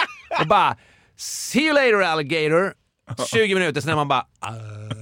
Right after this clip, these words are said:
Och enda jag kommer ihåg var någon snygg sköterska som sa så här, "Du måste, du måste gapa." Jag bara, "Ah." Jag har ju, eh, inte bara en, utan två. Den ena tanden är borttagen, nu är det den andra sidan. Så en visdomstand som sitter ner i kindbenet.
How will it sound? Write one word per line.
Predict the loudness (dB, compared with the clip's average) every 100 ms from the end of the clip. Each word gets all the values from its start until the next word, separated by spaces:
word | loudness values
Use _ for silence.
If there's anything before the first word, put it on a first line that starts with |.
| -8 -8 -6 -4
Och | -2
enda | 0
jag | 2
kommer | 4
ihåg | 4
var | 4
någon | 2 -2 -6
snygg | -6 -4 -4
sköterska | 0 0 0 -4
som | -4 -2
sa | 2 2
så | 2
här, | 2
"Du | 2
måste, | 2 2 2 0
du | 2
måste | 0 -2 0
gapa." | 2 4 2
Jag | 0
bara, | 0
"Ah." | -2 -8 -14 -14 -14 -16 -12 -4 -4 -4 0 0 0 -2 -4 -2 -4 -4 _ -8 -8 _ _ _ _
Jag | -2 2 4
har | 4 4
ju, | 2 0 _ _ _
eh, | -4 0 -2 -4 _ _
inte | -10 -2
bara | 0
en, | 0 -2 -4 -10 -12
utan | -6 -4
två. | -4 -4 -2 0
Den | 0
ena | -2 -2
tanden | 0 0 0 -2
är | -6
borttagen, | -4 -4 -2 -2 -2 -2 -4
nu | -2
är |
det | -2
den | -4
andra | -2 -2 -2
sidan. | -4 -2 -2 -4
Så |
en | -6
visdomstand | -2 -2 -2 -6 -6 -6 -6
som | -10
sitter | -8 -8 -8 -8
ner | -6 -4 -4 -2 -2 -2
i | -2 -2 -2 -4 -8
kindbenet. | -10 -4 -2 -2 -4 -6 -8 -8 -8 -10 -12